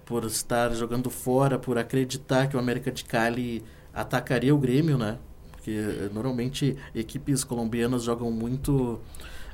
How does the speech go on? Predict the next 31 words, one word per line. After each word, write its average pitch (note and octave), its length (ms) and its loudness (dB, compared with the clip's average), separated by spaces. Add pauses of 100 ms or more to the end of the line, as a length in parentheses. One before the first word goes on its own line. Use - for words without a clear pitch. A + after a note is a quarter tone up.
eh, F#2+ 840 -2
através A#2 580 -2
da G#2+ 240 0
velocidade, A#2 720 0
né? G2 100 -4
Velocidade G#2 520 -6
é, G#2+ 180 -2
é - 40 -2
algo G#2 220 -4
que - 100 -8
eles A2+ 140 -2
sempre C3 480 0 (380)
utilizam B2 460 0
bastante. B2+ 680 0 (460)
E A#2+ 200 -4
eu, C3+ 240 0
então C#3 220 2
eu C#3 60 6
achei C#3+ 280 4
que C#3 220 0
o C3+ 80 4
Grêmio B2+ 240 2
seria C#3 320 4
atacado, C#3 580 2 (480)
né? G2 220 -4
Não G#2+ 200 -4
esperava A#2+ 540 2
o C3+ 100 2
América A#2 400 0
de A2 120 -8
Cali, A#2 380 0